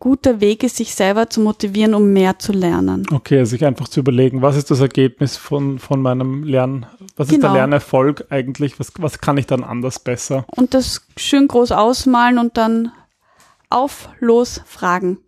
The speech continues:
Speaker 2: Okay, ja, das ist natürlich gut.
Speaker 1: <laughs> Ja, das ist notwendig. Ähm, was aber auch ein wichtiger Punkt ist, finde ich, ist, ist Selbstbewusstsein.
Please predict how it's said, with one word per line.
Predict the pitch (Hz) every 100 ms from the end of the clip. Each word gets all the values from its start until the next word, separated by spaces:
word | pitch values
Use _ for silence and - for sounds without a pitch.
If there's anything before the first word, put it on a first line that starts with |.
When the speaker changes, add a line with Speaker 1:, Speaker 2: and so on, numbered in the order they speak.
| _ _ _
Speaker 2:
Okay, | 165 - 123 147 - _ _ _
ja, | - 151
das | 113 117 117
ist | -
natürlich | 147 156 - - _ _ - - _ _
gut. | - 156 120 -
Speaker 1:
<laughs> | - - - - 311 - _ -
Ja, | 214
das | 208 240 285
ist |
notwendig. | 277 254 202 - 190 202 - - - - - - - - _ -
Ähm, | 240 247 - _ _ _ _
was | 233 254
aber | 254 262 220
auch | 262
ein | 294 233
wichtiger | 226 - 240 220
Punkt | - 254 247 -
ist, | 247
finde | - 262 254
ich, | 254 - - - -
ist, | 240
ist | - 233 - -
Selbstbewusstsein. | 226 220 - - - 214 208 - - - 202 190 196